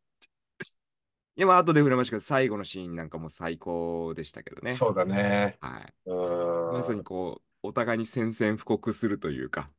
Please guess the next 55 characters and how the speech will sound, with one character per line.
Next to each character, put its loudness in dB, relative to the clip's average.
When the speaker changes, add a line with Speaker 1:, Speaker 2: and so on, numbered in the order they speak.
Speaker 2:
そ -2
う -2
だ 2
ね。 -2
よ 6
か 0
っ -6
た -4
ね。 -4
Speaker 1:
ね 6
え、 4
っ 0
て -2
い 2
う -4
と 0
こ 0
ろ 2
で -2
し -2
た -2
ね。 -2
Speaker 2:
え -4
ー。 -2
Speaker 1:
い -4
い -10
と -6
こ -4
ろ -4
で -6
し -12
た -10
ね。 -10
は -12
い。 -14
ま -6
あ、 -4
行 -6
き -6
ま 4
し 4
ょ 4
う -8
か。 -2
Speaker 2:
は -2
い。 -8
え 4
ー、 6
一 8
分、 6
赤 0
嶺 8
さ 2
ん -6
が、 6